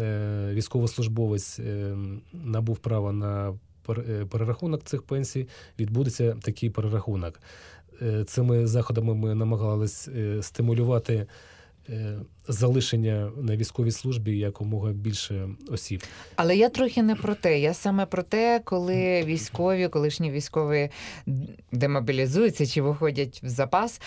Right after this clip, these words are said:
Speaker 2: е, що для них відкриваються більші можливості в, з кар'єри в інших галузях не військових, ніж для тих,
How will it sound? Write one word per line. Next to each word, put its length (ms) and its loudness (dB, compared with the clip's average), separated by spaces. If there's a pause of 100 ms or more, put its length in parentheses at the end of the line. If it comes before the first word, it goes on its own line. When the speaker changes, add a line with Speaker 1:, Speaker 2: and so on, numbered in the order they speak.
(260)
Speaker 2:
е, 360 2 (240)
що 240 -2
для 240 2
них 360 4
відкриваються 800 2
більші 460 0
можливості 800 -2 (440)
в, 380 -2
з 260 -8 (100)
кар'єри 500 2
в 40 -2
інших 340 0
галузях 460 -2
не 140 2
військових, 580 -2
ніж 340 2
для 200 0
тих, 340 -2